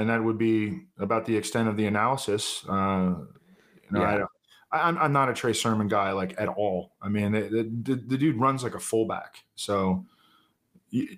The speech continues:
Speaker 1: <sighs> I, I can't do Trey Sermon.
Speaker 2: Yeah.
Speaker 1: No.
Speaker 2: I, I can't do Trey Sermon either, but I, I'm worried that he's going to be annoying and be part of,
Speaker 1: Yeah,
Speaker 2: and be
Speaker 1: he,
Speaker 2: part
Speaker 1: he
Speaker 2: of
Speaker 1: might,
Speaker 2: the mix
Speaker 1: he
Speaker 2: here.
Speaker 1: might be,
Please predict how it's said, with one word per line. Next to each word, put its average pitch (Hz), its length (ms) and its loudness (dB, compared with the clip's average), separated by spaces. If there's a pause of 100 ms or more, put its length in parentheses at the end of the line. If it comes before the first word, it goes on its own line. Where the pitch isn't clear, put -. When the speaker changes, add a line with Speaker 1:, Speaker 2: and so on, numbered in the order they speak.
(120)
Speaker 1:
<sighs> - 160 -16 (1400)
I, - 300 -2
I 165 60 4
can't 165 260 2
do 139 120 4
Trey 120 200 2
Sermon. 90 400 -2 (380)
Speaker 2:
Yeah. 85 300 -2 (380)
Speaker 1:
No. 127 60 0
Speaker 2:
I, 135 380 -2
I 139 160 2
can't 175 180 -2
do 151 80 -2
Trey 139 160 0
Sermon 127 260 2
either, 131 360 2 (100)
but 120 80 4
I, 104 200 4
I'm 98 360 -2
worried 117 320 2
that 95 100 0
he's 92 320 -2
going 95 340 -2
to 90 180 -10
be 90 480 -2
annoying 90 540 -2 (120)
and 98 160 -4
be 185 100 -2
part 117 300 0
of, 202 60 6
Speaker 1:
Yeah, 131 100 4
Speaker 2:
and 98 100 -4
be 110 200 -4
Speaker 1:
he, 156 40 4
Speaker 2:
part 165 120 4
Speaker 1:
he - 20 4
Speaker 2:
of 156 60 2
Speaker 1:
might, 143 80 4
Speaker 2:
the 151 80 2
mix 156 160 -4
Speaker 1:
he 135 80 -8
Speaker 2:
here. 151 60 -2
Speaker 1:
might 139 180 2
be, 143 180 -4